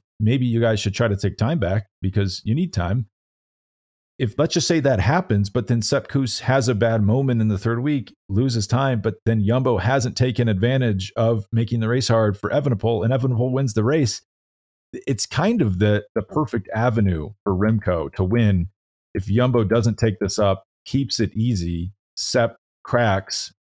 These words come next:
Remco wins. You know, that's the, where this gets slightly sticky. Other than that, though, not a terrible position for Primoz because,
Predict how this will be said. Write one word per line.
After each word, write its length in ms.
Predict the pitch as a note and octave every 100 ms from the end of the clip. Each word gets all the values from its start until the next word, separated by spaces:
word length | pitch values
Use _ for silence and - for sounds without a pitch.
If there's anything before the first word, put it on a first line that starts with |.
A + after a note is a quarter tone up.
| -
Remco 460 | A2+ A2+ - F#2+ F2
wins. 400 | A2 F#2+ C#2 D#2+
You 60 |
know, 100 | G#2+
that's 420 | B2+ D#3+ G3 - -
the, 240 | B2+ A#2
where 240 | A#2+ C3 B2
this 220 | A#2+ -
gets 260 | G#2+ F2+ -
slightly 880 | - - G2 G2+ G#2 G#2 - F#2+
sticky. 540 | F2+ - G2+ B2 B2+ A2+ _ _ _ _ - D3
Other 160 | C#3+
than 160 | A2+ G#2+
that, 220 | G#2+ G#2+
though, 240 | A#2 A#2+ A2
not 240 | A2+ A#2+
a 60 | G2+
terrible 400 | G#2 F#2 D#2+ -
position 380 | E2 F2+ - D#2
for 140 | - - _ _ G2+
Primoz 360 | E2+ D2+ C2 -
because, 640 | E2 - E2+ D#2+ D2+